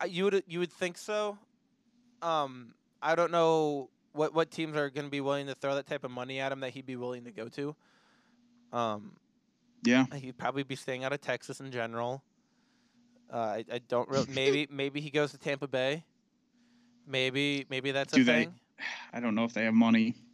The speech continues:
Speaker 1: I mean,
Speaker 2: I,
Speaker 1: may-,
Speaker 2: I, I'd
Speaker 1: maybe
Speaker 2: have
Speaker 1: he
Speaker 2: to look
Speaker 1: doesn't
Speaker 2: at
Speaker 1: need money right now. I, you never know. Maybe he's one of those guys
Speaker 2: True.
Speaker 1: that's willing to take a pay cut. Um, I, maybe he goes to, like, New England, something like that, 'cause
Speaker 2: Yeah.
Speaker 1: New England's still gonna have a very good defense,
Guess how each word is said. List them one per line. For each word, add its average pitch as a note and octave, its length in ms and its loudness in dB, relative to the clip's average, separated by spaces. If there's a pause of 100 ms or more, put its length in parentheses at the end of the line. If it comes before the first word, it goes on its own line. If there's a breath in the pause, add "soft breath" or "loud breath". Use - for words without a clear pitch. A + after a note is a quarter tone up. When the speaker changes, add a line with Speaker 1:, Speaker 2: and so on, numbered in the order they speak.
(240)
Speaker 1:
I D#3 80 4
mean, D#3 200 2
Speaker 2:
I, D3 80 6
Speaker 1:
may-, C#3+ 140 4
Speaker 2:
I, C#3+ 100 6
I'd D3+ 60 4
Speaker 1:
maybe E3+ 220 4
Speaker 2:
have D#3 100 4
Speaker 1:
he - 60 0
Speaker 2:
to F3+ 40 0
look F3 100 6
Speaker 1:
doesn't E3+ 160 2
Speaker 2:
at D#3 60 -8
Speaker 1:
need D3+ 200 -4
money D#3+ 260 0
right F3 220 -2
now. F#3 320 0 (520)
I, D3+ 200 -2 (200)
you D3+ 160 -6
never D3+ 260 2
know. C#3+ 340 6
Maybe C#3+ 300 -2
he's D3+ 180 -4
one C#3+ 140 0
of C#3 60 2
those C#3 120 -2
guys C3+ 120 -2
Speaker 2:
True. F#2+ 80 -6
Speaker 1:
that's A2 80 -8
willing C3 180 -4
to - 60 -12
take C3 120 -8
a B2+ 40 -10
pay B2 180 -6
cut. D#3 260 -4 (840)
Um, A#2 440 -6 (1200)
I, E3 100 4 (140)
maybe D3+ 320 -4
he E3+ 160 -4
goes D#3 300 2
to, D#3+ 180 0
like, D3 160 -2
New D#3+ 180 0
England, D#3+ 400 -4
something D3 220 -6
like C#3 180 -4
that, D#3 320 0 (640)
'cause D#3 160 0
Speaker 2:
Yeah. D3+ 80 -2
Speaker 1:
New D#3 140 0
England's F#3+ 260 -2
still F3 140 -2
gonna E3 160 -2
have C3 40 -8
a B2 120 -6
very C#3 260 -2
good B2 200 -8
defense, - 560 -10